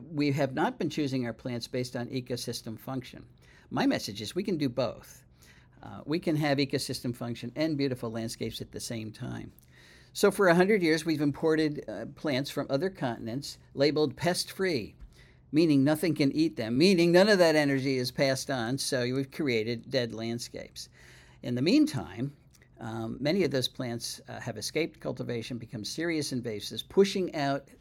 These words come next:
the native plant communities that do pass on their energy, that do support the food web, and replacing them with plants that, that don't. Uh, so, you know, <laughs> it's, it's a, it's a very serious problem.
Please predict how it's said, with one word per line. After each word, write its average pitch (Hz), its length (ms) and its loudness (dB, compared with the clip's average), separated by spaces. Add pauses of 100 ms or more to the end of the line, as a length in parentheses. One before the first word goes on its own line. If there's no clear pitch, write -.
(120)
the 120 360 -4 (460)
native 135 260 0
plant 131 280 -4
communities 123 560 -2
that 127 280 -6
do 202 480 2
pass 110 300 -2
on 110 180 -6
their 104 180 -10
energy, 127 520 -14
that 123 220 -10
do 190 260 4
support 120 420 -6
the 120 80 -12
food 104 320 -12
web, 127 240 -14 (1080)
and 170 120 2
replacing 170 420 2
them 143 100 4
with 139 140 0
plants 123 340 -4
that, 107 220 -6 (160)
that 117 220 -10
don't. 80 280 -12 (800)
Uh, 107 220 -16
so, 139 360 4 (200)
you 143 100 2
know, 123 160 0 (100)
<laughs> - 120 -2 (200)
it's, - 280 -2
it's 147 240 -2
a, 120 160 2 (140)
it's 110 160 -12
a 98 60 -8
very 120 200 -4
serious 170 320 0
problem. 127 440 -4